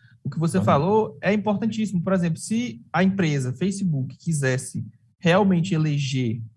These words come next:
Speaker 1: um próximo presidente, ela conseguiria, porque
Speaker 2: Sim.
Speaker 1: ela tem dados de todo mundo ali. E outra coisa,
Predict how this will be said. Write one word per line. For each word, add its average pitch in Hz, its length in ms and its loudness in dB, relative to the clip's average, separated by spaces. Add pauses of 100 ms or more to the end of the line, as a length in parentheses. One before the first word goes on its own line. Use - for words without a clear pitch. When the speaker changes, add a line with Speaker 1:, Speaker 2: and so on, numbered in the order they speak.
Speaker 1:
um 135 180 -4
próximo 185 460 0
presidente, 135 640 -4
ela 151 220 0
conseguiria, 156 760 -2 (420)
porque 180 420 2
Speaker 2:
Sim. 123 140 0
Speaker 1:
ela 175 180 4
tem 185 280 2
dados 156 560 2
de 139 100 -4
todo 196 420 0
mundo 156 300 2
ali. 143 400 -2
E 214 140 0
outra 202 280 0
coisa, 143 460 -4